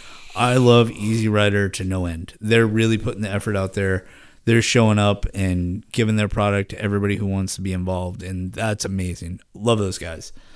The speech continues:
Um, my tastes are a little different than the product they put out, but, uh,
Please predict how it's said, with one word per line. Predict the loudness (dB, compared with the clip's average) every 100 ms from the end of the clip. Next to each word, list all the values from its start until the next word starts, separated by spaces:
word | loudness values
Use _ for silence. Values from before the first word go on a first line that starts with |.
| -20 -20 _ _ -4
Um, | -2 -2 -4
my | 2 2
tastes | 4 4 2 2
are | 2
a |
little | 4 6 4 2 -8 -8 -2
different | 0 0 -2 -4 -10
than | 0 4 4
the | 2
product | 0 0 0
they | 0
put | -2 0
out, | 2 0 -4
but, | -4 -2 -2 -4 _ _ -20 _ _ _ _ _ _
uh, | 0 0 0